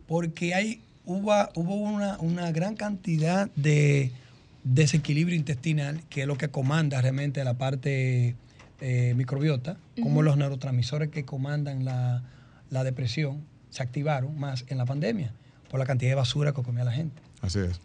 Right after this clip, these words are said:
Speaker 2: Claro que sí, nuestros niños estaban de, en casa
Speaker 1: Ujú.
Speaker 2: todo el tiempo trancados, desacatados, sin actividad física, que
Speaker 1: Sí.
Speaker 2: realmente por lo menos durante,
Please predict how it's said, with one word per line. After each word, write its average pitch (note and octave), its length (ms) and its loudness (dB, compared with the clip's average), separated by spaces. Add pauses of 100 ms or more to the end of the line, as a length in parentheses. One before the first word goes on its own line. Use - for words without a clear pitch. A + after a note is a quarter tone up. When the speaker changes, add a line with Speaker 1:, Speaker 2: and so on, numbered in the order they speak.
Speaker 2:
Claro F#3+ 260 -4
que F#3+ 100 -8
sí, A3+ 180 -2
nuestros G#3 240 -4
niños A3 220 -2
estaban B3+ 340 -2
de, G3+ 360 -2
en G3+ 120 -2
casa A3+ 500 2
Speaker 1:
Ujú. G3 80 -10
Speaker 2:
todo G#3+ 180 -2
el G#3+ 80 -4
tiempo A3 240 -2
trancados, A3 440 0
desacatados, A3 640 -2
sin G#3 120 -8
actividad G3+ 420 -4
física, B3 440 -6
que G#3 120 -4
Speaker 1:
Sí. G3+ 40 -2
Speaker 2:
realmente G#3 480 0
por G#3+ 160 -6
lo G#3 100 0
menos B3 440 -2
durante, G#3 720 -2